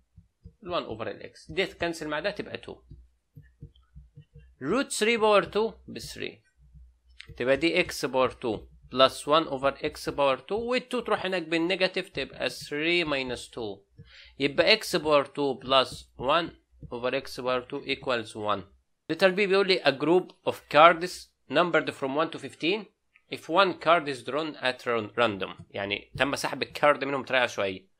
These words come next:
"Write the sample space." طيب، السامبل سبيس ده امرها سهل خالص، اللي هي one, two, three, four. أنا حابب أكتبهم كلك لسبب ما كده. eight. طب يا مستر، هو في طريقة تانية؟ أه، ممكن تعمل نقط كده to fifteen.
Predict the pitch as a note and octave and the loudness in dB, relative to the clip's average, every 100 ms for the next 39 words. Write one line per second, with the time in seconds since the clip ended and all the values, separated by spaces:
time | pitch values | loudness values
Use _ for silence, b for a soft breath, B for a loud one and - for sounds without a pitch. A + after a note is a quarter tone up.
0 | b b A#2+ E3+ B3 G3 - A3+ F#3+ - | b b 6 8 8 6 2 2 2 -4
1 | C#3 G2+ - - - - C3+ A#2+ A3+ G#3 | 0 0 0 -16 -16 2 2 2 -4 -2
2 | F#3+ F#3 F#3+ E3 D#3+ E3 - D#3+ C#3 C#3+ | -4 -2 0 2 2 0 2 0 0 0
3 | G#2 - - _ _ B B B B B | 0 -2 -16 _ _ B B B B B
4 | _ _ _ _ _ _ _ _ - F#3 | _ _ _ _ _ _ _ _ -4 4
5 | F3+ D#3+ F3 F3 E3+ - E3 E3 E3 - | 4 6 4 4 -8 -4 -2 -2 -4 -12
6 | - D3+ D#3 D#3 - _ - - D#3 D#3 | -8 -2 -2 -2 -8 _ -20 -12 -4 -2
7 | D3+ - _ D#3+ D#3+ E3+ D#3 C#3 D#3+ C#3+ | -2 -6 _ -8 0 2 2 -4 -6 -8
8 | - C#3 C#3+ A2 - C#3 B2+ - A#2 C3 | -8 -2 -2 -2 -8 -6 -6 -10 -6 -6
9 | C3 D3 F#3+ - _ _ - - _ - | -6 -10 -12 -14 _ _ -20 -20 _ -10
10 | C#3+ C#3+ C#3+ - _ A2 A#2 B2+ C#3 A#2 | -6 -6 -8 -18 _ -6 -6 -4 0 0
11 | A#2+ C#3+ C#3 C3+ D#3 D#3+ D#3+ D#3+ - D3+ | -2 -2 -2 0 -2 -2 -2 -4 -4 -2
12 | D3 C3+ D#3 C#3+ G3 G3+ - A#2+ - A2 | -2 -2 -4 -2 -2 -2 -4 -14 -8 -8
13 | G2 | -8